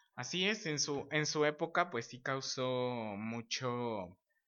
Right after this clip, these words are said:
eh, conflicto, mucho ruido, hizo mucho ruido. Eh, otra película, eh, de las que les puedo platicar es la de Jonas. Es una película francesa, está muy padre, es de dos amigos en la prepa, igual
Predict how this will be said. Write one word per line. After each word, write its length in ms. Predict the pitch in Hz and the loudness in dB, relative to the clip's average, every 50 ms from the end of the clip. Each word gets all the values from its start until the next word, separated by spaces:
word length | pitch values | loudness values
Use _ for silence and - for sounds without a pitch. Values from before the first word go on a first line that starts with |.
| _ _ _ _ _ _ _ _ _ - | _ _ _ _ _ _ _ _ _ -12
eh, 520 | - 120 120 113 113 113 110 110 110 107 101 - | -6 -4 -4 -2 -2 -4 -4 -6 -6 -8 -4 0
conflicto, 800 | 120 120 117 113 - - - 131 139 139 139 - - - 135 131 | 2 2 2 0 -2 0 2 4 4 4 2 0 2 2 4 4
mucho 500 | 135 135 131 127 127 131 - - 135 127 127 127 120 113 110 104 98 95 87 - - - - - - - 120 | 4 2 0 0 0 0 0 2 2 2 2 2 2 2 2 2 2 0 -4 -8 -12 -20 -18 -16 -14 -10 -8
ruido, 720 | 127 127 131 127 139 151 160 175 180 147 143 131 139 143 | -6 -2 2 6 8 10 10 10 8 8 4 4 4 4
hizo 200 | 131 127 - 151 | 2 0 0 0
mucho 300 | 139 139 135 127 - 135 | 0 0 0 -2 -2 -2
ruido. 480 | 123 123 117 113 113 113 117 156 - - - - - - - - - - _ _ - | 0 0 0 2 2 0 0 -2 -4 -8 -18 -20 -20 -20 -20 -20 -20 -20 _ _ -2
Eh, 180 | 123 127 127 123 | 0 2 2 2
otra 280 | - - - 156 151 | 2 2 6 6 6
película, 920 | - - 131 120 123 131 147 151 147 - 143 139 139 135 131 143 - 123 - - | 6 6 4 4 4 2 2 2 0 0 2 6 6 8 8 6 6 4 0 -4
eh, 200 | 117 117 110 110 | -4 -4 -2 -2
de 100 | 113 110 | -2 0
las 240 | 110 110 107 - - | 0 0 0 0 -2
que 120 | - 107 | -4 -4
les 220 | 107 107 104 101 - | -2 -2 -2 -2 0
puedo 240 | - 120 120 120 | 2 0 0 2
platicar 840 | - 120 110 107 104 101 - 107 101 _ - 120 117 117 127 131 - - | 2 2 2 2 2 0 -2 -8 -8 _ 2 4 6 6 6 4 0 -6
es 140 | 113 113 120 | -8 -6 -2
la 240 | 123 123 120 120 113 | 2 4 4 4 4
de 240 | 117 110 104 104 | 2 0 0 0
Jonas. 760 | 104 113 120 117 113 113 110 110 113 160 202 - - - - _ _ - - - _ - | 0 2 4 4 6 6 6 4 4 4 0 -4 -8 -8 -12 _ _ -20 -20 -20 _ -6
Es 120 | - - | -4 0
una 180 | 127 127 123 120 | 2 2 2 2
película 400 | - - 104 110 117 123 120 117 | 2 0 0 2 4 6 6 6
francesa, 920 | - - 104 98 95 101 98 - - 131 123 123 123 - 127 120 123 127 123 | 4 4 0 0 0 -2 -4 -2 0 2 2 2 2 4 4 6 6 6 4
está 240 | 113 - - 120 117 | 2 2 0 0 0
muy 320 | 120 120 120 123 127 117 | 2 0 0 -2 -2 -4
padre, 600 | - - 117 113 110 110 113 113 110 110 110 110 | 0 4 4 6 6 4 2 0 0 0 -2 -2
es 260 | 113 117 117 120 120 120 | -4 -4 -8 -12 -6 -2
de 140 | 117 113 113 | -2 -2 0
dos 240 | 120 117 113 - 123 | 0 -2 -2 -2 -2
amigos 400 | 113 117 113 110 113 113 - 117 | -2 -2 0 -2 -2 -2 -4 -4
en 80 | 104 | -4
la 100 | 98 98 | -4 -4
prepa, 380 | - - 110 107 107 - 110 113 | 0 0 0 0 2 2 2 2
igual 240 | 110 110 110 113 | 4 2 0 -2